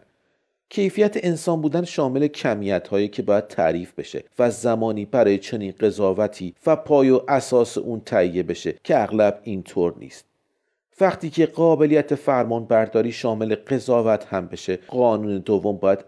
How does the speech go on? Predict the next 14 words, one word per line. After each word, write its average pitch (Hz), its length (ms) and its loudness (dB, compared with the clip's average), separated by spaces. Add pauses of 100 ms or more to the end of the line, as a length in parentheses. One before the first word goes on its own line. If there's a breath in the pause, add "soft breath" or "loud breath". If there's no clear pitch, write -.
عمیقاً 117 680 -2
تعدیل 90 600 -2
بشه. - 340 -10 (760)
در 151 140 2
این 110 100 -2
صورت 110 380 0
یک 110 240 -4
ربات 101 360 2 (100)
خیلی 127 540 2
کندتر 127 600 0
از 113 180 0
دستورات 107 800 0
اطاعت 87 600 0
می‌کنه، 67 460 -14